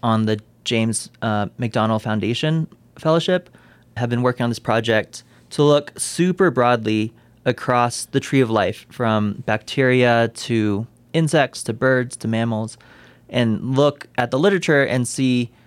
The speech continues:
what are all the different ways being social can benefit an organism. And there's so many different ways, just dozens, probably hundreds of hypothetical ways in which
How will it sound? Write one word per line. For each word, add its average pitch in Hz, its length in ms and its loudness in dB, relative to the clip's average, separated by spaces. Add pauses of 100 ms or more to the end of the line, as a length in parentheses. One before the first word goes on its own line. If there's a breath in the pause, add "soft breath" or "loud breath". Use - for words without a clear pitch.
(280 soft breath)
what 160 320 2
are 170 80 6
all 143 160 4
the 143 100 4
different 123 320 0
ways 117 540 2 (240)
being 117 180 -2
social 110 460 -2
can 104 260 -4
benefit 98 540 -4 (100)
an 107 120 -4
organism. 131 600 -2 (720 soft breath)
And 123 180 0
there's 113 160 0
so 151 180 2
many 127 140 2
different 101 240 -2
ways, 73 360 -10
just 131 200 -4
dozens, 117 520 0
probably 156 280 0
hundreds 117 460 -2
of 104 340 0 (540 soft breath)
hypothetical 139 600 2
ways 113 280 4
in 127 120 0
which - 380 0